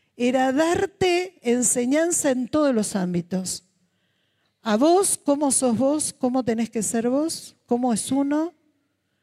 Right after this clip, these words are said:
cómo relacionarse con uno, cómo relacionarse con otro y cómo relacionarse con Dios.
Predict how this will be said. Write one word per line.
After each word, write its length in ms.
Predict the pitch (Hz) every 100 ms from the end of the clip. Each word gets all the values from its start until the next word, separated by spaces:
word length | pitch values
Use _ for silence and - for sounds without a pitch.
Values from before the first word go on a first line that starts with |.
| _ -
cómo 260 | 320 339
relacionarse 880 | 285 233 220 - 226 294 302 - 208
con 200 | 202 202
uno, 380 | 202 190 185 185 _ _ _ _ _ _ _ _ _ _ _ _ _ _
cómo 260 | 370 403 403
relacionarse 920 | 339 269 247 - 262 277 277 - 254
con 240 | - 247 269
otro 560 | 254 - 220 240 254 - _ _ -
y 120 | 214
cómo 340 | 262 277 277
relacionarse 840 | 226 202 190 - 196 196 208 - 202
con 260 | 175 175 170
Dios. 520 | 175 170 170 -